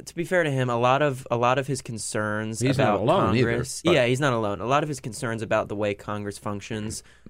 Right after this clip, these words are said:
Speaker 1: um, predated Donald Trump. He talks about the twenty thirteen government shutdown as something that made him realize, okay, it's getting harder and harder to do the basic things here in Congress, funding the government,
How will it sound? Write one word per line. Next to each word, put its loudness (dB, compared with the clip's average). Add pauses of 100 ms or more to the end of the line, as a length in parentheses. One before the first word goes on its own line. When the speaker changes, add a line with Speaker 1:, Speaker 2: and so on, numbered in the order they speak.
(120)
Speaker 1:
um, 0
predated -2
Donald -6
Trump. -14
He -12
talks -6
about -6
the -14
twenty -10
thirteen -10
government -8
shutdown -2 (260)
as -8
something -6
that -6
made -6
him -8
realize, -6
okay, -4 (240)
it's -8
getting -2
harder -2
and -6
harder -2
to -8
do -6
the -8
basic -8
things -12
here -10
in -14
Congress, -14
funding -4
the -6
government, -6